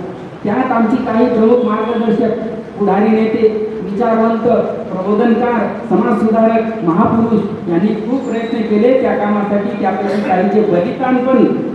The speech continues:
आपण पाहिलेले आहे, दिले. तरी सुद्धा येथील अंधश्रद्धा संपता संपत नाही. कालच एक व्हिडिओ आला माझ्या YouTube-वर, मी तो शेअर पण केलेला आहे, आपल्या काही सगळ्यांचे शेअर पण केला. एक महिला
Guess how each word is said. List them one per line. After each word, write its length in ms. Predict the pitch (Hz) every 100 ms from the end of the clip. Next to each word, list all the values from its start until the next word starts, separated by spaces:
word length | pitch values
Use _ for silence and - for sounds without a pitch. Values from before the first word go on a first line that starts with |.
| -
आपण 300 | 151 170 202 202 - - -
पाहिलेले 440 | 147 147 160 165
आहे, 220 | 165 160
दिले. 480 | 151 147 135 131 - - - - - - -
तरी 200 | 190 277
सुद्धा 720 | 254 269 - 240 285 277 - - - - 175
येथील 380 | 202 214 247 -
अंधश्रद्धा 600 | 165 175 180 175 170 180
संपता 580 | 180 165 170 185 180 180
संपत 440 | 160 147 160 156
नाही. 260 | 143 120 127 - - - - -
कालच 440 | 160 151 185 233 247 - - -
एक 180 | 196 202
व्हिडिओ 320 | 165 165 202
आला 220 | 196 170 165
माझ्या 300 | 160 143 143
YouTube-वर, 580 | 147 143 139 135 147 - 160 - -
मी 60 | 175
तो 100 | 254 - -
शेअर 300 | - 208 214
पण 340 | 214 - 214 196
केलेला 320 | 165 156 156
आहे, 280 | 147 139 226
आपल्या 260 | 214 208
काही 160 | 208 220
सगळ्यांचे 480 | 226 226 226 220 208
शेअर 160 | 196 190
पण 160 | 170
केला. 260 | 143 147 151
एक 500 | 151 202 247 277 220
महिला 320 | 185 208 220